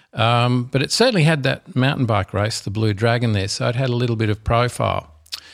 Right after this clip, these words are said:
Um, however, um, Dorset Council eventually came on board with the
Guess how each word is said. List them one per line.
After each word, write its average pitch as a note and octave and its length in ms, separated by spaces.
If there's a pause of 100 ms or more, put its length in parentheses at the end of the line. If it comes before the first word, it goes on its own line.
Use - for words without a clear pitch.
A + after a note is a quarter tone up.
(460)
Um, B2 600 (340)
however, C#3+ 560 (520)
um, A#2 600
Dorset D3 460
Council D#3 600
eventually B2+ 440
came C3 260
on A#2 140
board B2+ 320
with G2+ 200
the G#2 280